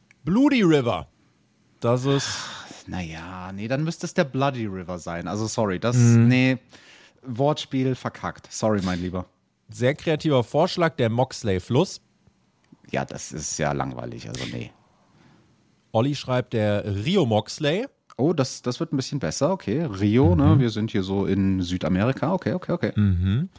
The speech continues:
Speaker 1: Der F-C-N-Fan hat direkt einen Fan mit dem Tutele gefunden. Äh, Tutele findet den Vorschlag nämlich super, denn der heißt die Moxel.
Speaker 2: Oh, die
Speaker 1: Das klingt so ein
Speaker 2: Moxel?
Speaker 1: richtig schöner deutscher Vorortfluss.
Speaker 2: Das
Speaker 1: Ach, die Moxel.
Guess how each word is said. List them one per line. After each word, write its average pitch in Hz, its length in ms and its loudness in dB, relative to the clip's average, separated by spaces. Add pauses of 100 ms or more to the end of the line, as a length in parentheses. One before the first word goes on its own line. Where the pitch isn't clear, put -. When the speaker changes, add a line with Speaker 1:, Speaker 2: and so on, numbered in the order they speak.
(260)
Speaker 1:
Der 127 160 2
F-C-N-Fan 156 1080 0
hat - 200 -4
direkt 143 280 -2
einen 123 60 -4
Fan 156 220 0
mit 151 100 0
dem 123 140 0
Tutele 196 340 2
gefunden. 131 600 0
Äh, 127 400 2
Tutele 151 340 0
findet 139 280 0
den 123 100 2
Vorschlag 131 300 -2
nämlich 117 180 -2
super, 170 240 0
denn 170 260 -4 (360)
der 143 120 0
heißt 156 320 -4 (100)
die 165 100 -4
Moxel. 196 640 0 (920)
Speaker 2:
Oh, 165 920 6 (100)
die 135 100 0
Speaker 1:
Das 120 120 2
klingt 120 160 2
so 143 80 6
ein 131 40 0
Speaker 2:
Moxel? 123 80 0
Speaker 1:
richtig 175 260 0
schöner 180 260 4
deutscher 151 480 2
Vorortfluss. 107 840 -2 (100)
Speaker 2:
Das 156 260 2
Speaker 1:
Ach, 127 100 -2
die 160 180 0
Moxel. 98 640 -2